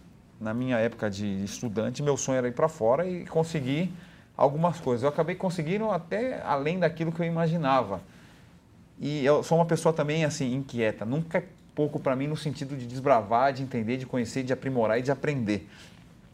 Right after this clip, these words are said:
Então, me faltava, naquela época, algo que era ir pra fora e desbravar. Desbravei, consegui,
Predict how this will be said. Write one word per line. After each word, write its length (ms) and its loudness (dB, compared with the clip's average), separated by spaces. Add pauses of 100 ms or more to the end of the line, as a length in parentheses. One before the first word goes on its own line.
(120)
Então, 600 0
me 140 0
faltava, 720 6 (120)
naquela 360 2
época, 200 2
algo 340 6
que 120 0
era 140 4
ir 80 -6
pra 120 4
fora 320 4
e 140 -6
desbravar. 540 0
Desbravei, 500 2
consegui, 680 -4